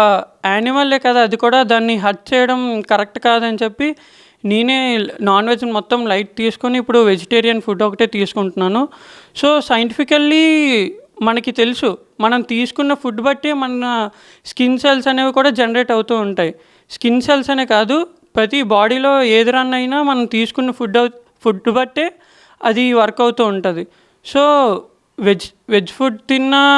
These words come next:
అంతే ఎనర్జీ వస్తుంది మనకి, నాన్ వెజ్ తిన్నా అంతే ఎనర్జీ వస్తుంది.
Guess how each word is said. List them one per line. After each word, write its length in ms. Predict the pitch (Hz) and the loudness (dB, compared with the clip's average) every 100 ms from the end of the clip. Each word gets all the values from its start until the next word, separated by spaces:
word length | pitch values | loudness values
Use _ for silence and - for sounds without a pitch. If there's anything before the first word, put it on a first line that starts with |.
| 269 226 | 4 2
అంతే 200 | 220 262 | 2 2
ఎనర్జీ 320 | 254 208 240 | 2 2 2
వస్తుంది 340 | 220 - 202 | 0 -2 -2
మనకి, 320 | 202 196 233 | 0 -2 -2
నాన్ 260 | 277 226 240 | 0 2 2
వెజ్ 180 | 254 - | -2 -4
తిన్నా 240 | 262 254 277 | -2 0 2
అంతే 480 | 240 214 254 247 233 | 2 2 4 4 2
ఎనర్జీ 300 | 220 190 208 | 0 0 -2
వస్తుంది. 360 | 196 196 175 | -4 -6 -8